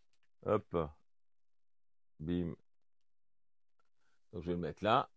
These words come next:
Voilà. Je mets ici par exemple qu'il y a un trou. Là, mon truc, je décide que c'est un, un truc. Là, je vais carrément dire qu'il y a une fenêtre gé-, oups. Je vais carrément définir une fenêtre géante ici. Voilà. Et derrière moi,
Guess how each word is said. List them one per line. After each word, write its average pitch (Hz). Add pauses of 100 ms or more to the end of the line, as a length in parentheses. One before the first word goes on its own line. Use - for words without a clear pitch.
Voilà. 87 (240)
Je 90
mets 95
ici 90
par 90
exemple 87
qu'il -
y -
a 78
un 80
trou. 123 (500)
Là, 107 (140)
mon 101
truc, 101
je 82
décide 87 (220)
que 87
c'est -
un, 76
un 82
truc. 127 (500)
Là, 107
je 90
vais 95
carrément 104
dire 104
qu'il 87
y 87
a -
une 85
fenêtre 90
gé-, 87
oups. - (560)
Je -
vais 107
carrément 104
définir 98
une 90
fenêtre 90
géante 90
ici. 107 (120)
Voilà. 80 (560)
Et 139
derrière 123
moi, 107